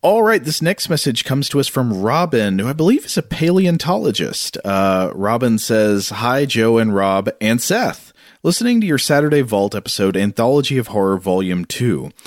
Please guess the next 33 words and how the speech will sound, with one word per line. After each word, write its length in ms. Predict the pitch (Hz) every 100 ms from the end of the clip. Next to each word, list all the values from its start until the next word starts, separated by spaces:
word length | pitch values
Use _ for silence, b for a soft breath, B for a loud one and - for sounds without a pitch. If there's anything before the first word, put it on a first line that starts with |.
| B B
Joe 240 | - 151
expressed 560 | 285 - - 135 131 -
that 140 | 120
he 80 | 123
very 220 | 113 147
much 220 | 233 214 -
liked 280 | 120 117
the 80 | -
Twilight 560 | - - 127 151 120 87
Zone 260 | 104 101
episode 380 | 92 - 104 92
that 80 | 87
was 160 | 90 -
discussed, 520 | - - 85 78 -
Shadow 560 | - - 143 156 98
Play. 400 | 85 - 82 57
Remember, 300 | 82 92 87
that 140 | 90 80
was 140 | -
the 80 | 104
one 180 | 92 92
about 260 | 87 85
the, 320 | - 87 85 -
the 120 | 90
guy 440 | 92 98 95 95 95
who's 360 | 95 92 90
being 220 | - 98
sent 300 | 92 - 107 -
to 80 |
the 160 | 95 95
execution, 800 | 92 - - 104 92 - 92 87
and 140 | 87
he 200 | 92 92